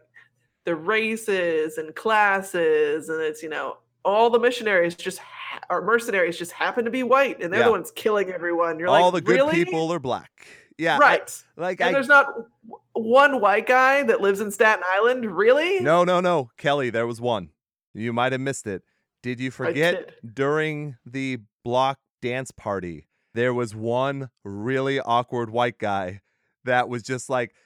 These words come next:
Speaker 2: kinda dancing? It was really funny.
Speaker 1: Yep, nope, didn't pick that one out.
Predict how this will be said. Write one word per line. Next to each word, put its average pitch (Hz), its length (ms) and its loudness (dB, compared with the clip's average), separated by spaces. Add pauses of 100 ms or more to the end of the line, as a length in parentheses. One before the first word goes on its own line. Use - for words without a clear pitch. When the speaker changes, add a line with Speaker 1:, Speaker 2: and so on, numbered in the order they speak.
(460)
Speaker 2:
kinda 143 680 -2
dancing? 160 600 -4
It 143 80 -4
was 127 240 -6
really 113 380 -4
funny. 98 400 -10 (680)
Speaker 1:
Yep, 208 220 -2
nope, 196 280 -2
didn't 208 220 -4
pick 196 220 -4
that 185 160 0
one 170 120 -4
out. 156 400 -2